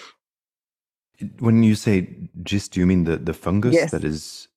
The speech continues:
Speaker 1: actually
Speaker 2: The one that
Speaker 1: part of the process
Speaker 2: the
Speaker 1: of
Speaker 2: one that is
Speaker 1: Okay,
Speaker 2: inside
Speaker 1: okay.
Speaker 2: us, the one that produce wine, the
Speaker 1: Yes.
Speaker 2: that gist.
Speaker 1: Yes.
Speaker 2: Um, so yeast is in the bodegas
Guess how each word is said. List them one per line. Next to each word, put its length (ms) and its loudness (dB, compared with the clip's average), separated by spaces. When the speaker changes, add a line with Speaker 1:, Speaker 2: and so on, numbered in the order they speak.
Speaker 1:
actually 500 -4
Speaker 2:
The 120 4
one 260 4
that 220 2
Speaker 1:
part 180 0
of 100 -2
the 60 -6
process 540 -4
Speaker 2:
the 80 4
Speaker 1:
of 60 2
Speaker 2:
one 180 4
that 180 2
is 220 2
Speaker 1:
Okay, 100 4
Speaker 2:
inside 300 2
Speaker 1:
okay. 80 -2
Speaker 2:
us, 160 -14
the 120 -12
one 220 -4
that 160 -8
produce 300 -10
wine, 560 -2
the 160 -10
Speaker 1:
Yes. 380 -16
Speaker 2:
that 260 -2
gist. 280 -18
Speaker 1:
Yes. 180 -20
Speaker 2:
Um, 640 -6
so 580 2
yeast 300 0
is 480 0
in 180 -4
the 100 0
bodegas 580 -2